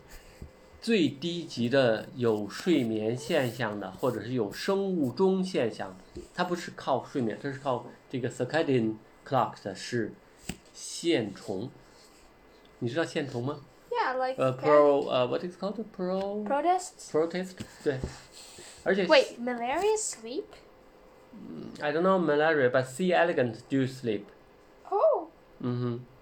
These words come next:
Speaker 1: 然后，哎，你知道不同的动物睡眠时间都不一样，对不对？
Speaker 2: Of course.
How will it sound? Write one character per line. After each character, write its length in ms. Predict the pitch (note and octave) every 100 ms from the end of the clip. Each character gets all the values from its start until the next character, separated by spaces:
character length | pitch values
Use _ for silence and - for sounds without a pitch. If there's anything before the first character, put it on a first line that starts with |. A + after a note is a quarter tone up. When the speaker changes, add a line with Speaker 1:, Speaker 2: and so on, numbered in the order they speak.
| - - - - - - - - - - - - - - -
Speaker 1:
然 180 | - C3
后， 760 | C3 - - F#3 E3+ D#3 D3+ -
哎， 220 | F#3+ A3
你 120 | G3+
知 140 | E3+ A3+
道 80 | A3
不 120 | A3+
同 140 | F3+
的 80 | G3+
动 180 | G3+ G#3
物 140 | G3
睡 140 | F#3 F#3+
眠 180 | F3+
时 140 | F#3 E3
间 180 | F3 F#3
都 80 |
不 140 | F#3 F3
一 160 | E3
样， 260 | F3+ F#3 D#3
对 120 | D#3
不 80 | D3
对？ 380 | D3 C#3+ C#3 C3
Speaker 2:
Of 80 | B2+
course. 540 | C5 A#4 - - -